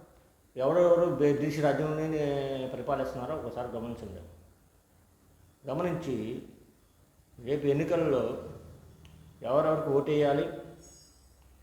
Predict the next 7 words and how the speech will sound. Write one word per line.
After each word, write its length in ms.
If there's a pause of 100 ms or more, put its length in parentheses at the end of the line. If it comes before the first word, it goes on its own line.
(400)
ఎవరెవరు 460 (1700)
ఓటు 200
వేయకూడదు, 640 (1300)
ఎవరెవరికి 440
ఓటు 160
వేయకూడదు 680 (1700)
చూసుకొని 720